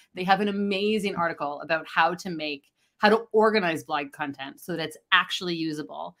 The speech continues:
And it'll just, like, totally change how you think about blogs, because, you know, thinking of it as an encyclopedia that you have on your site that, like, helps people at all stages of the funnel, and, like, having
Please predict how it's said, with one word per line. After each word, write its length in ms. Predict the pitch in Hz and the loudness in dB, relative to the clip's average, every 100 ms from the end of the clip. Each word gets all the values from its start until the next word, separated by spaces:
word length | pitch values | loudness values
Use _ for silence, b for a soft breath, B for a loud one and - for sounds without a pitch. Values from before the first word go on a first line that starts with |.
| _ _ - | _ _ -4
And 400 | 190 170 160 151 | 2 4 4 0
it'll 160 | 180 170 | 0 0
just, 200 | 156 165 | 0 -4
like, 140 | 156 | -6
totally 280 | - 190 170 | -2 -2 -2
change 220 | 165 156 139 | -2 -2 -4
how 80 | |
you 80 | 147 | -6
think 160 | 139 139 | -8 -10
about 160 | 139 | -12
blogs, 440 | 147 - - - - | -10 -12 -12 -16 -8
because, 500 | 165 143 160 147 - _ _ _ _ _ | -8 -2 -4 -4 -10 _ _ _ _ _
you 120 | - 180 | -4 -2
know, 260 | 147 151 _ _ _ _ | -2 -6 _ _ _ _
thinking 340 | - 247 262 240 | 4 6 8 6
of 80 | 202 | 6
it 120 | 196 | 6
as 160 | 180 | 4
an 80 | 180 | 2
encyclopedia 720 | 170 165 160 165 214 196 165 | -2 0 -2 0 0 0 0
that 120 | 151 147 | -2 -4
you 80 | |
have 180 | 151 156 | -2 0
on 100 | 143 | 0
your 100 | 139 | -6
site 460 | 135 - 156 131 - - | -6 2 2 2 -6 -4
that, 120 | 151 | -4
like, 140 | 151 | -4
helps 480 | - 202 190 - - - _ | -2 0 0 -2 -16 -16 _
people 240 | - 160 156 | -8 -4 0
at 40 | |
all 140 | 151 151 | 2 2
stages 320 | - 160 151 | 0 -8 -6
of 80 | 151 | -6
the 80 | 143 | -4
funnel, 480 | 170 156 123 156 175 - _ - | 0 0 0 -8 -10 -20 _ 0
and, 120 | 180 | 2
like, 180 | 170 151 | 4 2
having 520 | - 180 170 165 156 | 6 6 6 0 -2